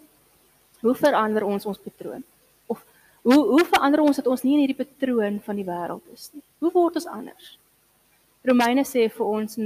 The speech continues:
dat, dit staan in Efesiërs ook, dit staan in Kolossense, ons het eintlik dieselfde gedagte gelees in Spreuke ook vanmôre.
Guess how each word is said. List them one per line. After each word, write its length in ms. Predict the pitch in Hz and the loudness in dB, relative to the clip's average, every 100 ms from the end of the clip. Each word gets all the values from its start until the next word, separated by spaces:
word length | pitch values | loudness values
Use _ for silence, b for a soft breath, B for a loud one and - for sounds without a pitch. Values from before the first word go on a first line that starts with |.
| 202 | -4
dat, 140 | 196 - | -6 -8
dit 160 | 208 | -10
staan 300 | - 262 254 | -4 -2 0
in 80 | 233 | 0
Efesiërs 640 | 208 - 269 262 277 262 262 | -4 -4 -4 -4 -6 -6 -4
ook, 160 | 254 | -6
dit 140 | 220 - | -6 -10
staan 180 | 220 | -8
in 80 | 220 | -8
Kolossense, 880 | 220 180 208 247 254 247 - 247 226 b b b b b | -8 -12 -8 -6 -4 -6 -6 -6 -6 b b b b b
ons 80 | 202 | -10
het 80 | 214 | -4
eintlik 180 | 240 - | -4 -4
dieselfde 340 | - 254 - 247 | -4 -4 -4 -6
gedagte 340 | 202 196 233 | -4 -4 -6
gelees 260 | - 208 214 | -10 -10 -10
in 60 | |
Spreuke 320 | - - 226 | -12 -8 -8
ook 140 | 233 - | -8 -12
vanmôre. 460 | 190 190 180 190 | -16 -12 -12 -14